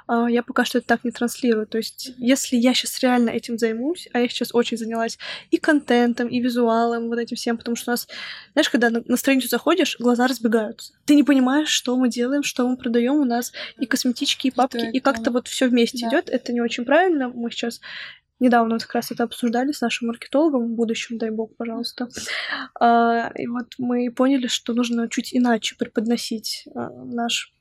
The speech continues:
Speaker 1: продукт людям,
Speaker 2: Вы
Speaker 1: и
Speaker 2: займетесь
Speaker 1: тогда
Speaker 2: стратегией, как
Speaker 1: мы
Speaker 2: это все
Speaker 1: займемся
Speaker 2: правильно
Speaker 1: стратегией, да,
Speaker 2: выстроить?
Speaker 1: чтобы
Speaker 2: Супер.
Speaker 1: уже, знаешь, как мне хочется привлекать клиентов не за счет своего имени и вот
Speaker 2: Да.
Speaker 1: с-, своей подачи, потому что я тот человек, ну, как я уже сказала, который не будет делать,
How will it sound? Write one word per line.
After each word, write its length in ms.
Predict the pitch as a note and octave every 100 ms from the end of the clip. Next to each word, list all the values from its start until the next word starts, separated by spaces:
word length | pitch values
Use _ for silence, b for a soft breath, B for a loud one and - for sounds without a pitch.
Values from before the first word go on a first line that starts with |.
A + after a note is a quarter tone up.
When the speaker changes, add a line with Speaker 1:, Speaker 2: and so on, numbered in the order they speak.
| _
Speaker 1:
продукт 340 | - A#3 A#3+ -
людям, 260 | C#4 D#4+ B3+
Speaker 2:
Вы 60 |
Speaker 1:
и 20 |
Speaker 2:
займетесь 340 | A#3 A#3 A#3 A3+
Speaker 1:
тогда 160 | A#3 C4
Speaker 2:
стратегией, 640 | C4+ G#3+ - C#4 E4 B3+ A3+
как 140 | A3+
Speaker 1:
мы 100 | B3
Speaker 2:
это 80 | B3
все 40 | B3
Speaker 1:
займемся 200 | A#3+ B3
Speaker 2:
правильно 240 | A#3 B3+
Speaker 1:
стратегией, 420 | B3+ B3+ A3+ A#3+ A3
да, 100 | A3+ A3+
Speaker 2:
выстроить? 140 | A#3
Speaker 1:
чтобы 420 | - - A#3 A#3 A#3
Speaker 2:
Супер. 180 | -
Speaker 1:
уже, 340 | A#3+ A#3 B3 B3+ B B B -
знаешь, 240 | B3 D4
как 280 | - A3+ -
мне 80 | A#3
хочется 560 | - B3+ - - A#3+ A#3 _ -
привлекать 600 | A#3+ A#3 A#3+ B3+ A#3+ -
клиентов 540 | - A#3+ C4 D#4 C4+ - - B B B -
не 80 | B3
за 80 |
счет 180 | A#3 F4+
своего 520 | - E4+ B3 A#3 A3+ - _
имени 460 | C4 D#4 D4 B3 A#3
и 40 |
вот 200 | A3 A3
Speaker 2:
Да. 140 | B3+ A#3+
Speaker 1:
с-, 240 | A#3+ B3+ -
своей 240 | - A#3+
подачи, 480 | A#3+ A3+ C4 D#4+ B3
потому 280 | - B3 B3
что 160 | -
я 40 | B3+
тот 120 | C4
человек, 380 | - C#4+ - - B B
ну, 140 | E4+ D4 -
как 180 | C4 B3+
я 60 | B3
уже 120 | A#3+
сказала, 400 | - - B3 A3+
который 300 | A#3+ C4+ B3+
не 80 | B3+
будет 260 | B3+ A3+
делать, 400 | G3+ C4 E4+ D4+